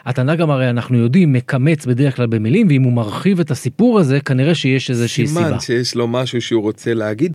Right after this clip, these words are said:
Speaker 2: ואם אתה לא מאמין יותם, אתה מוזמן לפתוח את דברי הימים בית ג', פסוק אחד, שם מסופר לנו על ה-, על שלמה שמתחיל לבנות את בית המקדש. אז בוא תראה מה כתוב שם.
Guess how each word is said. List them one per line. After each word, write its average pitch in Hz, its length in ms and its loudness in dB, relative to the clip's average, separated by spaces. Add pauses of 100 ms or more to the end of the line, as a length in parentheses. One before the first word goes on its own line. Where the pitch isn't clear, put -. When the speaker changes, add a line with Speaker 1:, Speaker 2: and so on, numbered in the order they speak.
Speaker 2:
ואם 139 300 0
אתה 147 200 -2
לא 135 220 0
מאמין 127 360 -2
יותם, 123 460 -4
אתה 117 180 -8
מוזמן 131 460 -4
לפתוח 143 560 -4
את 110 80 -4
דברי 113 280 -4
הימים 131 400 -2
בית 131 340 -6
ג', 110 80 -2 (540)
פסוק 180 400 -4
אחד, 98 400 -6 (760)
שם 160 280 -4
מסופר 156 520 -4
לנו 131 320 -2
על 123 100 0
ה-, 127 140 -2 (400)
על 123 320 -2
שלמה 147 520 -2
שמתחיל 120 460 -4
לבנות 113 320 -4
את 117 100 -6
בית 104 180 -6
המקדש. 107 420 -6
אז 113 120 -4
בוא 190 100 0
תראה 185 180 -6
מה 143 120 -2
כתוב 127 300 -10
שם. 92 160 -12